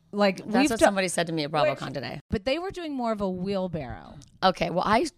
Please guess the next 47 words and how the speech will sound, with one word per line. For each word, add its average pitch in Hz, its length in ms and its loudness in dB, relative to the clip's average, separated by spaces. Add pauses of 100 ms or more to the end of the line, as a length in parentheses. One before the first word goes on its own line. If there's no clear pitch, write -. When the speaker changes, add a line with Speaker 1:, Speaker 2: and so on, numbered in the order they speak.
(160)
Speaker 2:
didn't, 220 240 4 (100)
I'm 226 200 4
gonna 262 240 4
say 202 400 6
I 175 240 2
didn't 190 180 -2
watch 156 380 -4
that, 165 340 -2
to - 80 -12
be 170 100 -8
honest. 165 380 -6 (460)
It's 220 160 -6
not 170 160 0
easy 196 320 -6
for 180 120 -6
me 175 540 -6 (400)
to 175 140 -8
see. 165 400 -4 (340)
Um, 165 480 -4 (380)
I 185 120 0
really 170 480 -6
wanted 160 340 -8
him 175 140 -6
to 175 60 -10
do 180 160 -6
well, 170 340 4
and 160 140 -6
I 151 60 -6
voted 156 320 -6
for 156 80 -12
them 151 320 -10 (160)
every 147 300 -6
week. 190 480 0
And, 160 260 -2
you 165 60 2
know, 160 340 4 (400)
I 151 60 -6
was 151 120 -6
very 165 120 -4
supportive. 185 440 -2
Like - 200 -8
I 147 60 -6
said, 165 340 -4
you 156 60 -10
know, 151 240 -6 (600)
I 160 140 0
wanted 156 400 -6